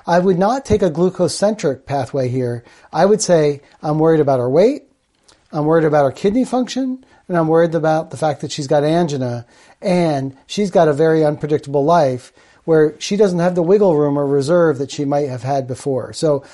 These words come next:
again, I would say, what are her priorities now that I've shared my concerns,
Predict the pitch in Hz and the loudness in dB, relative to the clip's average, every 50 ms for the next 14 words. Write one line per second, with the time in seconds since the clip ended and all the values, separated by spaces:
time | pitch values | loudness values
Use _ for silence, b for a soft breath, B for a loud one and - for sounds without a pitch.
0 | B B B B 175 165 160 214 208 180 160 156 175 170 185 175 - - 190 170 | B B B B -4 2 4 4 4 6 4 4 4 2 2 0 2 4 4 4
1 | 165 151 170 202 226 226 165 - - 226 247 247 - 185 170 160 156 151 151 151 | 6 6 4 4 4 4 0 2 0 0 0 0 0 0 2 2 4 2 2 2
2 | 151 143 - - 165 165 165 175 180 170 165 156 151 151 - - - 175 160 156 | 0 -2 -4 -4 -4 -2 0 2 2 0 0 0 -2 -2 -4 -4 -2 0 0 0
3 | 143 143 151 151 147 147 - 143 135 127 - 208 220 202 160 139 127 127 123 127 | 0 -2 -2 -4 -4 -4 -6 -8 -8 -4 -2 -2 0 0 0 -2 -4 -6 -8 -10
4 | - - | -14 -18